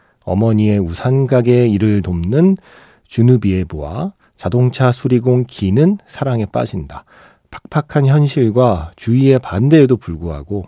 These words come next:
행복한 미래를 꿈꾸던 어린 연인들. 하지만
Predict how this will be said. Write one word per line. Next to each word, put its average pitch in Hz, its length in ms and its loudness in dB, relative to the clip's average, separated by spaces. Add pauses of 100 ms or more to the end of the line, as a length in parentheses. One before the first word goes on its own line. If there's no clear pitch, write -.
(100)
행복한 131 640 -2
미래를 107 640 0 (320)
꿈꾸던 127 800 -2
어린 98 320 -4
연인들. 73 520 -8 (400)
하지만 92 580 -6